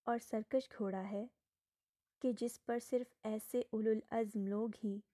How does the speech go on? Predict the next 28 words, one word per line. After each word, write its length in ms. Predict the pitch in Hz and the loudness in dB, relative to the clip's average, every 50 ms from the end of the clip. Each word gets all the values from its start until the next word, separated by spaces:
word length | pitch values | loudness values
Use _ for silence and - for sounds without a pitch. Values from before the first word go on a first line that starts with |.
| _ _ _ _ _ _ _ _ _ - | _ _ _ _ _ _ _ _ _ -4
टिक 140 | 214 - | -4 -4
सकते 380 | - - 202 185 - - - 202 | -4 -6 -6 -6 -6 -6 -8 -6
हैं 300 | 190 202 208 196 202 240 - _ _ _ _ _ _ _ _ _ _ _ - | -6 -4 -4 -6 -6 -8 -10 _ _ _ _ _ _ _ _ _ _ _ -4
जो 100 | - 208 | -2 0
ना 200 | 196 196 196 196 190 | 0 0 0 -2 -2
ज़माने 500 | 180 - 190 190 190 190 196 196 202 196 | -2 -2 -2 -2 -2 -2 -2 -2 -4 -4
के 160 | - - 202 | -4 -4 -4
मलामत 500 | 190 185 185 190 185 185 190 208 226 247 - _ - _ _ _ _ _ _ _ _ _ _ - | -4 -2 -2 -2 -2 -2 -2 -4 -4 -6 -8 _ -20 _ _ _ _ _ _ _ _ _ _ -4
से 140 | - 262 240 | 2 4 4
मुतासिर 540 | 226 226 220 - 202 202 208 - - 247 | 4 4 2 0 -2 -2 0 2 2 2
होते 340 | 240 226 220 220 - - 240 240 | 2 2 -2 -2 0 0 -2 0
हों 180 | 233 262 254 311 330 _ _ _ _ _ _ _ _ _ _ _ _ _ _ _ _ _ _ - | 0 -2 -4 -4 -6 _ _ _ _ _ _ _ _ _ _ _ _ _ _ _ _ _ _ -2
और 120 | 226 220 | 0 2
ना 200 | 214 208 220 220 - - | 2 2 0 -2 -2 -2
अजियतों 600 | 226 196 175 190 202 202 196 185 - - 196 185 180 180 - _ _ _ _ _ | -2 -2 0 0 0 0 0 0 -2 -4 -4 -4 -4 -6 -10 _ _ _ _ _
और 100 | - 220 - - | -8 -6 -4 -4
तकलीफ़ों 520 | 220 208 - - 214 208 214 - 247 233 226 | -6 -6 -4 -4 -2 -2 -2 -2 -2 -2 -2
को 260 | 214 - 202 190 185 190 _ _ _ _ _ _ _ | -2 -4 -6 -6 -6 -10 _ _ _ _ _ _ _
इस 200 | - 240 240 - | -2 -2 -2 -2
राह 200 | 240 226 226 226 | -2 -2 -2 0
में 160 | 226 220 220 214 | 0 0 -2 -2
कोई 240 | - - 208 208 - - | 0 0 0 0 0 -2
अहमियत 460 | 220 196 190 196 190 190 190 190 190 175 | -4 -4 -2 -2 -2 -2 -2 -2 -4 -4
देते 340 | - 185 185 - - 202 | -4 -6 -6 -6 -6 -6
हों, 220 | 190 185 214 208 214 - _ _ _ _ _ _ _ _ _ _ _ _ _ _ _ _ _ _ - | -6 -6 -8 -10 -12 -14 _ _ _ _ _ _ _ _ _ _ _ _ _ _ _ _ _ _ -4
और 100 | 208 196 | -4 -4
शाफ़ई 720 | 196 - - 196 185 185 - - 202 196 202 220 247 269 - _ _ _ _ _ _ _ _ _ _ - - | -4 -4 -4 -4 -4 -4 -6 -4 -2 0 0 0 -2 -4 -8 _ _ _ _ _ _ _ _ _ _ -4 0
उन्हीं 360 | 247 226 214 226 254 254 | 2 2 4 4 2 2